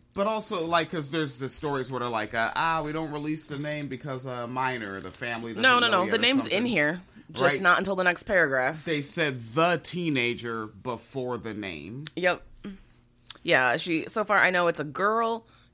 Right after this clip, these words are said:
Speaker 2: and the teenager.
Speaker 1: Right? Even lo-, look at how the way they're making us the reader. And we're like the analytical readers, how we're talking about it. You
Speaker 2: Mm-hmm.
Speaker 1: just said it's a girl. Didn't even say she.
Speaker 2: Mm-hmm.
Speaker 1: They have, like,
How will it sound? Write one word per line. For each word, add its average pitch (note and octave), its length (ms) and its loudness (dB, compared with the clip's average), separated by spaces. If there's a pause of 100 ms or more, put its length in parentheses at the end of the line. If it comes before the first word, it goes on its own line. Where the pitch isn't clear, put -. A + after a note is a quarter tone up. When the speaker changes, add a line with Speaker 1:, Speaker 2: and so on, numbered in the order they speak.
Speaker 2:
and D#3+ 220 2
the D#3+ 160 6
teenager. C3 720 -2 (240)
Speaker 1:
Right? C3 340 0
Even A3 320 0
lo-, F#3+ 180 4
look G#3 220 0
at A3 100 0
how G3+ 140 2
the F#3+ 100 0
way F#3 200 -2
they're F#3 180 -2
making F#3 440 -4
us F#3+ 300 -2
the E3+ 160 -2
reader. E3 460 -2 (180)
And F3 140 0
we're D#4 120 0
like A#3+ 220 -2
the F#3+ 120 0
analytical B3 680 0
readers, C3+ 380 0
how G#3 140 -2
we're A#3 160 -4
talking F3+ 360 -4
about C3+ 260 -2
it. A#2 100 -6 (180)
You - 120 0
Speaker 2:
Mm-hmm. F3+ 100 -2
Speaker 1:
just G#3+ 200 0
said F#3 340 -2
it's B3+ 320 2
a D#3 140 -2
girl. B2+ 480 -4 (200)
Didn't C4+ 260 -2
even B3+ 240 -4
say A#3+ 320 -4
she. D3 600 -4 (260)
Speaker 2:
Mm-hmm. A#3+ 120 0
Speaker 1:
They A#3+ 140 2
have, G#3+ 200 0
like, G#3+ 380 0